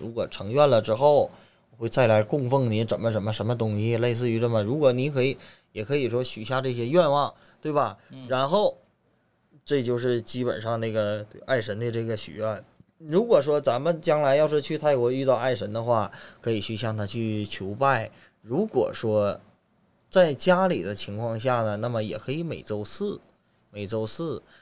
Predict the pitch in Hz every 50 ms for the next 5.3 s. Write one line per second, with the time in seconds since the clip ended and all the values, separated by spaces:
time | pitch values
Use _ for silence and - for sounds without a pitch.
0 | - - - - 107 127 180 202 - 170 202 226 233 - - - - 98 120 143
1 | 175 185 175 175 170 165 160 156 151 147 - - - _ _ - - - 135 165
2 | 170 170 160 156 - - - 156 185 170 139 120 101 120 147 156 156 185 180 160
3 | - 123 107 101 101 101 107 113 113 104 107 110 117 - - 185 180 160 135 127
4 | 123 127 120 107 101 95 - 196 190 147 123 104 - - - 202 208 190 147 110
5 | 78 - 101 101 101 98